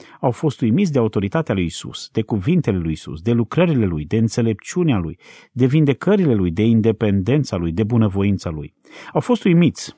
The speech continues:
au fost copleșiți, au fost șocați, dar au plecat fiind pierduți, pentru că ei niciodată nu au venit în termenii lui. Ascultați în încheiere, episcopul Ryle a spus:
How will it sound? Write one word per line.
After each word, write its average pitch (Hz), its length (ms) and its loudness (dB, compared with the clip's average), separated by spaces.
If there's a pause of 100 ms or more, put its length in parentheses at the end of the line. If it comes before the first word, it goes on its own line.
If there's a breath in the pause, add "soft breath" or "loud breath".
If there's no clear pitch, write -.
(100)
au 110 100 -4
fost 107 220 -4
copleșiți, - 800 -4 (220)
au 101 120 -4
fost 107 220 -4
șocați, - 520 -2 (200 soft breath)
dar 127 140 0
au 127 120 2
plecat 120 400 -4
fiind 107 300 0
pierduți, 80 640 -6 (300 soft breath)
pentru 110 300 0
că 104 140 -2
ei 107 240 4
niciodată 104 800 2
nu 90 200 2
au 117 100 2
venit 92 340 -2
în 82 120 -4
termenii 82 460 -6
lui. 67 300 -16 (760 loud breath)
Ascultați 185 460 0
în 175 60 6
încheiere, 120 540 4 (400)
episcopul 117 840 -2 (160)
Ryle 98 600 -4 (300 soft breath)
a 107 140 -4
spus: - 560 -10